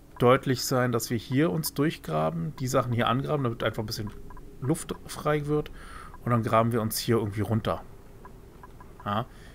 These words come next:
Wir werden hier eine, äh, eine, eine, hier wahrscheinlich dann eine, eine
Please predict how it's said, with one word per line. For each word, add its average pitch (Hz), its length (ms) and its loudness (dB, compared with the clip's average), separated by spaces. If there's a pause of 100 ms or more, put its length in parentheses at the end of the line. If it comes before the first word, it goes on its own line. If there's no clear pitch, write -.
(120)
Wir 107 100 2
werden 107 140 4
hier 131 220 6
eine, 110 200 4 (120)
äh, 117 180 0 (160)
eine, 104 220 -2
eine, 101 420 -4 (1700)
hier 127 220 6
wahrscheinlich 113 600 4
dann 110 220 2
eine, 104 400 0
eine 95 380 -6